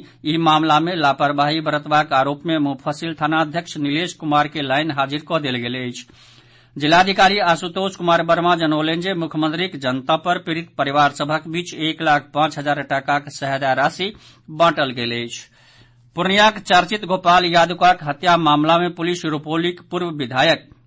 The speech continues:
आओर राजद नेता बीमा भारतीक घर पर आइ कुर्की जब्ती कयल गेल। ध्यातव्य अछि जे बीमा भारतीक पति अवधेश मंडल आओर बेटा राजा पर गोपाल यादुकाक हत्याक आरोप अछि। अवधेश मंडल पछिला पाँच अगस्त के कोर्ट मे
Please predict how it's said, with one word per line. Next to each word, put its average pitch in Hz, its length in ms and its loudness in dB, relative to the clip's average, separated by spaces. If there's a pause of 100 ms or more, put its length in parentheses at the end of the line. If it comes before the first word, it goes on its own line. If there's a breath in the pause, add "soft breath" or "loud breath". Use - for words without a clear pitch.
आओर 123 260 2
राजद 151 320 2
नेता 160 320 0
बीमा 156 320 0
भारतीक 143 480 -2
घर 131 260 -2
पर 165 180 -2
आइ 131 220 2
कुर्की 170 400 -8
जब्ती 147 340 -4 (280)
कयल 131 180 0
गेल। 135 300 -6 (840 soft breath)
ध्यातव्य 165 580 2
अछि 185 100 -2
जे 196 140 0 (120)
बीमा 160 340 0
भारतीक 156 480 0
पति 175 260 -4
अवधेश 170 400 0
मंडल 165 360 0
आओर 165 120 4
बेटा 156 320 0
राजा 139 320 2
पर 180 200 -6
गोपाल 156 440 0
यादुकाक 147 600 0
हत्याक 160 460 -2
आरोप 143 380 -2
अछि। 127 320 -6 (540)
अवधेश 156 400 -2
मंडल 175 300 2
पछिला 151 440 -2
पाँच 175 320 2
अगस्त 156 320 0
के 180 160 0
कोर्ट 165 340 -8
मे 175 140 -4